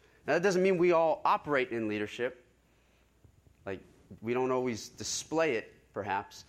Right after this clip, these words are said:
but that's our calling. And you don't have to be, you know, uh, one who is outspoken to be a leader. You know, no, no, no. It's even those who are introverted. You are a leader in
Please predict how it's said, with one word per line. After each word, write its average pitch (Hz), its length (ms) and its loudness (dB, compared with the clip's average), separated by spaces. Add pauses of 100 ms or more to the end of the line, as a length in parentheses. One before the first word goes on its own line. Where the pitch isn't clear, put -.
but 107 100 -10
that's 147 200 -2
our 131 80 0
calling. 113 440 -4 (380)
And 139 140 -2
you 175 40 2
don't 208 120 4
have 208 180 4
to 208 80 -8
be, 202 400 -2 (260)
you 123 220 -4
know, 127 300 -2
uh, 110 240 -4
one 143 320 -2
who 143 180 -4
is 139 140 -2
outspoken 151 800 0
to - 80 -14
be 143 160 -6
a 139 40 -4
leader. 143 460 -6 (560)
You 120 80 -6
know, 120 140 -2
no, 131 160 -2
no, 117 180 -4
no. 82 80 -10 (400)
It's 127 320 -6 (580)
even 175 320 -2
those 156 280 -4
who 143 100 -6
are - 100 -8
introverted. 92 540 -10 (240)
You 117 280 -6
are 110 200 -4
a 90 80 -6
leader 113 480 -8 (120)
in 92 280 -8